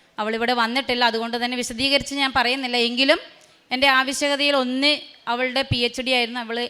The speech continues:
എം എസ് സി ഫിസിക്സ് കഴിഞ്ഞതാണ്. പി എച്ച് ഡി അവൾക്ക് ഈ അടുത്ത കാലത്ത് വിചാരിക്കുന്ന അതേ വിഷയത്തിൽ തന്നെ ലഭിച്ചു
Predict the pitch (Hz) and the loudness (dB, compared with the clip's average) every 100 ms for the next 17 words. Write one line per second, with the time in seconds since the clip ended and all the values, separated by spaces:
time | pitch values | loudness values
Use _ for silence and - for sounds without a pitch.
0 | 240 226 220 240 240 233 233 214 247 226 | -4 -4 -4 -4 -6 -8 -10 -10 -6 -4
1 | 214 220 220 214 262 - - - - _ | -4 -4 -6 -6 -8 -12 -20 -20 -20 _
2 | _ _ - 269 285 285 285 302 269 262 | _ _ -2 2 2 0 0 2 2 0
3 | 240 277 262 - - 247 240 254 254 254 | 2 0 0 -6 -4 0 0 0 4 4
4 | 247 247 269 269 - 226 226 262 269 - | 2 0 -2 -2 -6 -10 2 4 4 0
5 | 277 277 277 285 - 247 240 294 285 233 | -2 2 2 0 -2 0 4 2 2 -2
6 | 262 269 277 285 262 247 254 254 - 226 | 0 0 0 0 0 0 0 -2 -4 -4
7 | 226 196 240 277 | 0 2 0 0